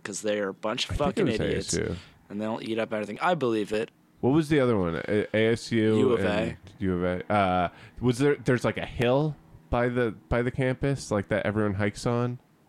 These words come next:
Speaker 1: Yeah, A
Speaker 2: Yeah.
Speaker 1: Mountain.
Speaker 2: Yeah, yeah.
Speaker 1: Did
Speaker 2: So
Speaker 1: you,
Speaker 2: yeah.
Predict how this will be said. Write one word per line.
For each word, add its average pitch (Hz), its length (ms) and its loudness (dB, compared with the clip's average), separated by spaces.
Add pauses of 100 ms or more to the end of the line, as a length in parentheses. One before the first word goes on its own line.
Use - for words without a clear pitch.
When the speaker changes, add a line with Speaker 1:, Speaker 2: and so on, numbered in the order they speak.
(200)
Speaker 1:
Yeah, 165 380 2 (340)
A 139 100 4
Speaker 2:
Yeah. 156 60 4
Speaker 1:
Mountain. 143 560 0
Speaker 2:
Yeah, 110 300 2 (1040)
yeah. 107 220 2 (140)
Speaker 1:
Did - 60 -2
Speaker 2:
So 120 60 4
Speaker 1:
you, 113 80 6
Speaker 2:
yeah. 107 100 2